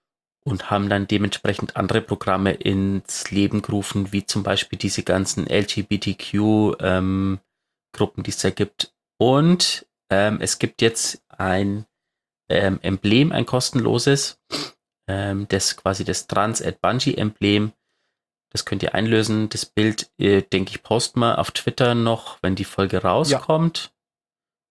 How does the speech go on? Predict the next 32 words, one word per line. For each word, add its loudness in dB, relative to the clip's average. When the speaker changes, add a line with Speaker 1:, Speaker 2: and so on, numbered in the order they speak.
Speaker 1:
Oder 2
du, 4
weil 4
Speaker 2:
Ja. 2
Speaker 1:
ich -8
bin -2
im 0
Urlaub. 2
Speaker 2:
Poste -2
ich -4
euch -2
noch -2
auf -4
Twitter. 0
Speaker 1:
<laughs> 0
Speaker 2:
Ich -2
sag 4
ihn 0
trotzdem 2
Speaker 1:
Genau. 4
Speaker 2:
mal -8
kurz 0
dazu. -2
M 2
L 4
drei 2
minus -4
F -4
D -4
vier -4
minus -2
N -4